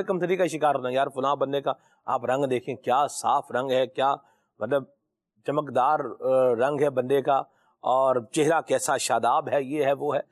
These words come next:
اچھا، یہ نہیں کہ اس کا اپنا رنگ جو ہے وہ پیلا ہو گیا ہے یا نیلا ہو گیا ہے، ایسا بھی نہیں ہے۔ خود بھی ایک مناسب ہے، ٹھیک ہے، کوئی ایسا وہ نہیں ہے، لیکن کیا ہے، اپنا جو ہے معاملہ، اپنا جو حال ہے، جو اچھا حال ہے،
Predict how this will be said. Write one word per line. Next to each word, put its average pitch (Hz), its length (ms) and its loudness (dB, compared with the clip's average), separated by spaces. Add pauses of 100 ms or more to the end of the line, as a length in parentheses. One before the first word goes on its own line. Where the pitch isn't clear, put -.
(180)
اچھا، - 200 -2 (280)
یہ 269 300 2
نہیں 339 200 2
کہ 320 280 0
اس 247 120 -2
کا 269 220 2
اپنا 294 480 2 (200)
رنگ 214 320 0
جو 302 140 2
ہے 208 60 4
وہ 247 100 0
پیلا 233 300 0
ہو 202 180 2
گیا 208 220 2
ہے - 60 -14 (340)
یا 170 100 0
نیلا 202 300 2
ہو 180 160 0
گیا 196 120 2
ہے، 190 60 -4 (260)
ایسا 120 260 -2
بھی 135 120 -2
نہیں 170 200 -4
ہے۔ 175 40 -14 (520)
خود 208 200 -2
بھی 370 200 4
ایک 262 180 0
مناسب 170 520 0
ہے، 160 120 2
ٹھیک 185 340 -6
ہے، - 180 0
کوئی 175 160 -6
ایسا 165 180 2
وہ 175 140 0
نہیں 190 160 -2
ہے، 175 40 -6 (280)
لیکن 185 280 0
کیا 220 300 2
ہے، 254 80 2 (240)
اپنا 254 520 0 (160)
جو 190 220 4
ہے 214 60 2
معاملہ، 202 360 2 (500)
اپنا 262 420 0
جو 226 460 2
حال 165 480 2
ہے، 247 140 0
جو 233 160 -2
اچھا - 300 -2
حال 160 380 0
ہے، 107 140 -2